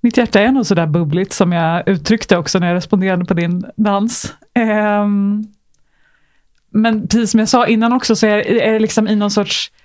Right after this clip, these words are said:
jag, jag noterar att min hjärna har idéer och att min upplevelse är... Alltså det är så mycket i mitt liv just nu som är så här nypa sig i armen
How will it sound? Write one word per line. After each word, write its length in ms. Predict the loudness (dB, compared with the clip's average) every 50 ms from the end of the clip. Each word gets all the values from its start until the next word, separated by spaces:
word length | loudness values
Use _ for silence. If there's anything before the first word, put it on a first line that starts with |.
| _ _ _ _ _ _ _ _ -4
jag, 300 | -2 0 0 0 0 0 0 0
jag 120 | 0 2
noterar 640 | 0 0 -2 0 0 2 2 2 2 2 2 2 2
att 160 | 0 0 0
min 140 | 0 0 0
hjärna 400 | 0 0 2 2 0 0 0 0
har 220 | 0 0 0 0
idéer 720 | 0 0 0 0 0 0 0 0 0 0 0 -2 -2 -4 -8 -14 _ _ _ _ _ _ _ _ _ _ 0
och 340 | 0 0 0 -4 -10 -10 -10 -10 -10 -2
att 160 | -2 0 2 2
min 140 | 0 0
upplevelse 800 | 0 -2 -2 -2 -2 -2 0 0 0 0 0 -2 -2 -2 -2 -2 0
är... 580 | 0 0 0 0 0 0 -2 -2 -4 -6 -8 -14 _ _ _ _ _ _ _ _ _ _ _ _ _ _ _ _ _ _ _ _ _ _ _ _ _ -6
Alltså 260 | -6 -4 -2 -2 0
det 120 | 0 0
är 40 | 0 0
så 360 | -2 -2 0 0 0 0 0
mycket 300 | 0 -2 -2 -4 -2 -2
i 40 | -2
mitt 160 | 0 0 0
liv 200 | 0 0 0 -2
just 200 | -2 -2 -2 -2
nu 140 | -2 -2 -2
som 180 | -2 -2 -2 -2
är 60 | -2
så 120 | -2 -2
här 40 | -2
nypa 320 | -2 -2 -4 -4 -4 -4
sig 140 | -2 -2 -2
i 20 | 0
armen 540 | 0 0 -2 -2 -2 -2 -2 -2 -4 -4